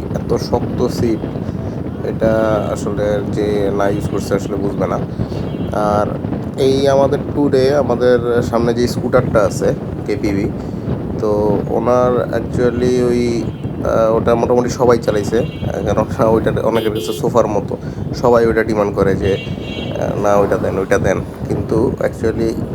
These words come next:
এটা আসলে সোফার মতো সিট, আহ, ওইটার সবচেয়ে বেশি আরাম দিছে। আর আরেকটা হলো এই যে Honda,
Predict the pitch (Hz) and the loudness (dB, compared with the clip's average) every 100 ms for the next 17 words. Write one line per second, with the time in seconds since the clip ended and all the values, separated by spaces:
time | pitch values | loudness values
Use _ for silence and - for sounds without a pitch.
0 | - 107 110 107 120 120 123 120 120 120 | -2 2 2 2 0 4 4 4 0 0
1 | 107 104 101 - 98 98 - - - - | 2 0 -2 -2 -2 -2 -4 -4 -4 -4
2 | - - - - - - 104 101 110 110 | -4 -6 -4 -4 -2 0 0 2 2 4
3 | 107 107 107 104 - - - - - 117 | 4 4 2 2 -2 -6 -6 -8 -4 -2
4 | 113 113 104 104 101 98 - - 117 113 | 0 2 0 0 -2 -2 -2 2 2 4
5 | 117 113 117 123 123 120 120 120 117 110 | 2 0 0 0 0 2 2 2 2 2
6 | 113 113 107 | 0 0 0